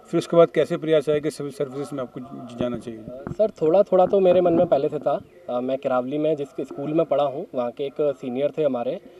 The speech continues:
Speaker 2: अ, जब मैं दो हज़ार आठ में हाई स्कूल कर रहा था, उससे लगभग दो साल पहले उनका यूपीएससी में सिलेक्शन हुआ, उनकी थर्ट-, अ, थर्टी रैंक आई थी। अ, प्रदीप अग्रवाल हैं, वो हमारे सीनियर हैं, वो अभी पंजाब में आईएएस हैं।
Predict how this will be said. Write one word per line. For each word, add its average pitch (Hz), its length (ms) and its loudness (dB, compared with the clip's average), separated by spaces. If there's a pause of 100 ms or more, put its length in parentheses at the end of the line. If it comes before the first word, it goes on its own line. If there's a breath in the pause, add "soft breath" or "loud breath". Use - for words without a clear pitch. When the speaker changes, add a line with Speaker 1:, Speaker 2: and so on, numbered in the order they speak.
(380 loud breath)
Speaker 2:
अ, 123 220 -2
जब 135 140 0
मैं 160 180 0
दो 160 140 2
हज़ार 170 160 2
आठ 147 240 0
में 180 80 0
हाई 139 140 2
स्कूल 170 240 -4
कर 151 140 2
रहा 139 80 2
था, 160 120 -2
उससे 180 160 -6
लगभग 156 220 -2
दो 147 180 -4
साल 165 200 2
पहले 147 240 2
उनका 147 520 2
यूपीएससी 135 400 -4
में 143 100 -2
सिलेक्शन 135 380 -6
हुआ, 131 160 -4
उनकी 170 240 -8
थर्ट-, - 360 -10
अ, 117 220 -6
थर्टी 131 360 -8
रैंक 143 240 0
आई 127 140 0
थी। 180 120 -12
अ, 233 60 -12 (400 loud breath)
प्रदीप 135 500 -4
अग्रवाल 131 340 -2
हैं, 139 200 -6 (260)
वो 120 100 -4
हमारे 117 220 -6
सीनियर 131 360 -6
हैं, 208 60 -4
वो 214 120 -2
अभी 196 100 -4
पंजाब 135 360 -2
में 135 120 -2
आईएएस 117 360 -4
हैं। 110 140 -16